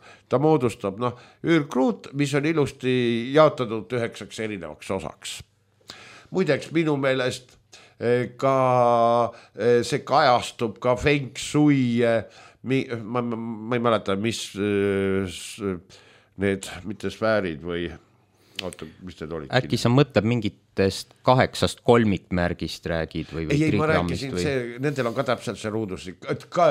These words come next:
Speaker 1: kaheksa tsooni, aga ma ei mäleta enam seda välismaist
Speaker 2: Mhm.
Speaker 1: nimetust.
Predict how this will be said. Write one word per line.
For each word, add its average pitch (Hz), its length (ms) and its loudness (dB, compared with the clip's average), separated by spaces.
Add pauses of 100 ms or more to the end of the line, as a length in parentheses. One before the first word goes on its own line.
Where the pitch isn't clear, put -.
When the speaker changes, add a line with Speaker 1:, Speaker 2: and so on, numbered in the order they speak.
Speaker 1:
kaheksa 147 460 -2
tsooni, 95 460 -6
aga 95 100 -10
ma 117 140 -2
ei 107 80 -4
mäleta 95 300 -2
enam 85 120 -10
seda 85 180 -6
välismaist 107 520 4
Speaker 2:
Mhm. 85 80 -6
Speaker 1:
nimetust. - 480 -12